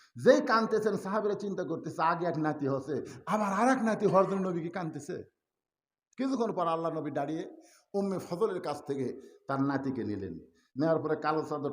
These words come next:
টান দিয়ে বললেন, "আল্লাহ, এই গোস্তের টুকরাকে তুমি কুরবানি হিসাবে কবুল করে নাও।" গোস্তের টুকরা, হোসেনকে বলতেছে, "গোস্তের টুকরাকে তুমি কুরবানি হিসেবে কবুল করে নাও।"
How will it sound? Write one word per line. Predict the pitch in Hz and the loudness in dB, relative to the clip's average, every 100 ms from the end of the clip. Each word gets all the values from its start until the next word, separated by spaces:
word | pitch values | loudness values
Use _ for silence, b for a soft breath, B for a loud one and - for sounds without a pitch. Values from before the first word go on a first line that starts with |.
| - | 0
টান | 139 123 | 0 0
দিয়ে | 123 | 0
বললেন, | 120 117 113 120 | 0 -2 -4 -4
"আল্লাহ, | 127 135 151 131 - b b b | -4 2 2 2 -4 b b b
এই | 165 | 0
গোস্তের | 156 185 185 247 240 | 4 4 4 2 2
টুকরাকে | 208 185 160 151 | -2 0 0 -2
তুমি | 156 151 | -2 -4
কুরবানি | - 247 226 190 170 | -4 -4 0 2 2
হিসাবে | 156 156 139 | 0 -2 -6
কবুল | 135 127 117 101 | -4 -4 -4 -6
করে | 101 90 | -10 -10
নাও।" | 90 - _ _ _ _ _ _ _ _ _ _ _ _ _ _ | -16 -20 _ _ _ _ _ _ _ _ _ _ _ _ _ _
গোস্তের | 143 147 180 | -4 -4 -6
টুকরা, | 147 123 113 | -6 -6 -6
হোসেনকে | 135 151 170 170 | -4 -4 -4 -2
বলতেছে, | 151 156 170 175 | -2 -4 -6 -6
"গোস্তের | 135 156 202 | -6 -6 -6
টুকরাকে | - 180 160 151 | -6 -4 -4 -4
তুমি | 160 202 | -8 -10
কুরবানি | - 247 175 160 | -8 -8 -2 -2
হিসেবে | 147 147 | -2 -4
কবুল | 151 147 120 | -6 -8 -8
করে | - 95 | -8 -10
নাও।" | 90 85 | -12 -16